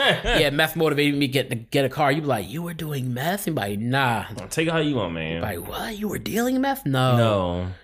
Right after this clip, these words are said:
Speaker 2: But what? Wait
Speaker 1: I
Speaker 2: a
Speaker 1: am
Speaker 2: minute.
Speaker 1: not good in science. <laughs>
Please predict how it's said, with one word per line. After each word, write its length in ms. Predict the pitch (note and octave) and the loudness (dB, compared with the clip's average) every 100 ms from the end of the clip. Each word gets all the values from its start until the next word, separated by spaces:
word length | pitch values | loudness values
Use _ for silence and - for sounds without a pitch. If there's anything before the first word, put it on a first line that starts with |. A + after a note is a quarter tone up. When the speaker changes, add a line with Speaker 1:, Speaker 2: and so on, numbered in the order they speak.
| - - | -18 -18
Speaker 2:
But 160 | - | -18
what? 540 | - - - - - - | -14 -12 -10 -8 -10 -6
Wait 120 | A3 | 0
Speaker 1:
I 20 | |
Speaker 2:
a 40 | A#2+ | 2
Speaker 1:
am 80 | - | 4
Speaker 2:
minute. 120 | A2 | 2
Speaker 1:
not 100 | G#2+ | 2
good 120 | A2+ | 0
in 60 | A2+ | -2
science. 520 | F#2+ E2 E2 D#2+ - - - - - - - - - - - - - G2+ - | -2 -4 -4 -8 -14 -20 -20 -20 -20 -20 -20 -20 -16 -16 -14 -14 -10 -8 -4
<laughs> 1040 | C#3 C3+ D#3+ A#2 A#2+ - - - - F#3+ | -2 2 2 2 0 -4 -6 -6 -6 -6